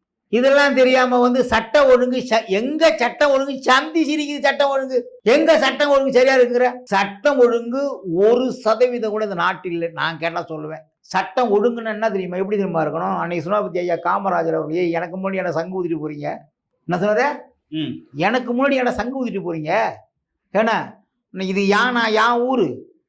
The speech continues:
Speaker 1: எனக்கு வந்து பாதுகாப்பு தேவையில்ல, மக்களுக்கு போய் பாதுகாப்பு கொடுங்க அப்படின்னு சொன்னார். அப்ப சட்டம் ஒழுங்கு பாதுகாக்கப்படும். அன்னைக்கு வந்து பாத்தீங்கன்னா,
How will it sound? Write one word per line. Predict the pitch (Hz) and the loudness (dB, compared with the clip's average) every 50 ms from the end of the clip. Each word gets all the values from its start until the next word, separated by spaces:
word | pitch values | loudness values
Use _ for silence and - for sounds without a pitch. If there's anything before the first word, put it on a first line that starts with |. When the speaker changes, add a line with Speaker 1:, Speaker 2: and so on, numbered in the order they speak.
| _ _ | _ _
Speaker 1:
எனக்கு | - 170 190 214 233 214 196 226 | -2 0 0 0 0 -2 -2 -2
வந்து | 233 233 240 240 240 196 | -2 -2 -2 -4 -4 0
பாதுகாப்பு | - 196 220 233 214 196 214 214 196 - 196 | 0 2 2 4 4 4 4 4 2 0 -2
தேவையில்ல, | 156 196 208 208 214 214 208 196 151 110 - - _ _ _ 117 | 0 0 2 2 4 2 2 0 -2 -6 -8 -16 _ _ _ -8
மக்களுக்கு | 120 147 - - - - 349 359 349 339 320 294 | -6 -4 -4 -4 -2 0 0 0 2 0 -2 -2
போய் | 285 269 262 262 | 0 0 0 2
பாதுகாப்பு | 262 254 226 226 254 247 240 240 233 220 - - 190 | 2 0 2 2 4 2 4 2 2 0 0 -2 -6
கொடுங்க | 165 180 180 180 170 156 139 123 - - _ _ _ _ _ _ _ _ _ _ _ _ _ _ _ - - | -6 -4 -4 -4 -4 -6 -8 -8 -10 -18 _ _ _ _ _ _ _ _ _ _ _ _ _ _ _ -4 -2
அப்படின்னு | 165 175 175 - 208 214 196 | -2 -2 0 0 0 0 0
சொன்னார். | 160 - 185 185 185 208 | 0 -2 -2 0 0 2
அப்ப | 214 202 - - 175 | 2 0 0 -2 -4
சட்டம் | 156 - - 156 156 - 214 196 | -4 -2 -4 -6 -4 -2 -2 -2
ஒழுங்கு | 170 165 170 175 185 | -2 -4 -4 -6 -6
பாதுகாக்கப்படும். | 180 180 160 165 175 165 156 151 143 147 156 180 196 | -4 -2 -2 -2 0 -2 -2 -4 -4 -4 -2 0 0
அன்னைக்கு | 208 226 240 220 233 | 0 0 0 0 0
வந்து | 247 254 254 269 262 254 247 240 226 226 220 220 | 0 0 -2 -4 -2 0 0 0 0 -2 0 2
பாத்தீங்கன்னா, | 233 233 240 233 240 240 247 254 254 254 262 | 2 2 2 0 -4 -6 -4 -2 -2 -2 -2